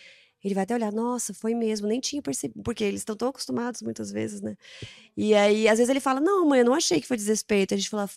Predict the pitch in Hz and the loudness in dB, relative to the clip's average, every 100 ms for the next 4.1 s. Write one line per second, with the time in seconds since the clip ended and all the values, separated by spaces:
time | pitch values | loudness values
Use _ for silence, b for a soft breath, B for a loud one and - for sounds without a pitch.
0 | - 160 196 208 - 202 196 - - 240 | -8 0 2 2 2 -2 -2 -8 -4 -4
1 | 240 190 b b b - 226 262 - 220 | -2 -6 b b b 0 4 4 2 0
2 | 277 - 220 165 - b b b 208 277 | 0 0 0 0 -4 b b b 2 4
3 | 277 - 262 233 - 220 208 202 - 220 | 2 0 0 -2 -2 -6 -6 -6 -4 -4
4 | 247 | -4